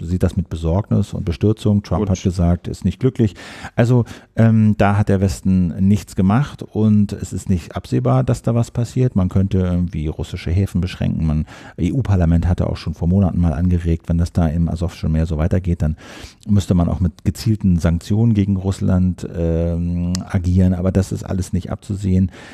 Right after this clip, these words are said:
Speaker 1: Insofern glaube ich, dass da Putin mit durchkommen wird. Der
Speaker 2: Mhm.
Speaker 1: wird es, äh, peu à peu quasi dieses Asowsche Meer zu einem russischen Binnenmeer machen. Und, äh, ich bin mal, ich weiß nicht, ich kann mir irgendwie nicht vorstellen, also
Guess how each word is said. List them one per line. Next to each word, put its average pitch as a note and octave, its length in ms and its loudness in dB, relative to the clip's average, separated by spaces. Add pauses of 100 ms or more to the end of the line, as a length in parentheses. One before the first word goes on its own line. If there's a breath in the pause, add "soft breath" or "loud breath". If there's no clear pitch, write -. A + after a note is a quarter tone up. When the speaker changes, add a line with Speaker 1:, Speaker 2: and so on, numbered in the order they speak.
(140 loud breath)
Speaker 1:
Insofern G2 1000 2
glaube E2+ 380 0
ich, A#2+ 240 -2 (160)
dass F#2+ 320 0
da E2+ 460 2
Putin F2 400 -2
mit E2 120 -2
durchkommen C3+ 400 -2
wird. F3+ 220 -4 (140)
Der F2 100 2
Speaker 2:
Mhm. - 60 -2
Speaker 1:
wird F#2 200 -2
es, - 280 -4
äh, - 160 -8
peu A2 340 -2
à D#2+ 60 -2
peu A#2 340 2
quasi F#2 380 -2
dieses F2 180 -6
Asowsche F2+ 400 -4
Meer F2 220 2
zu - 160 -8
einem E2 160 -2
russischen F2+ 420 -4
Binnenmeer G#2+ 540 2
machen. B2+ 320 -2 (1300 loud breath)
Und, C#3 540 2
äh, C3+ 420 4 (100)
ich A#2 120 -6
bin C#3 140 0
mal, C3 300 2
ich - 240 -8
weiß - 360 -6
nicht, E2 160 0
ich G#2 80 -4
kann E3+ 120 0
mir E3+ 80 2
irgendwie D3+ 200 0
nicht - 140 -2
vorstellen, F2 760 0
also A#2+ 160 -2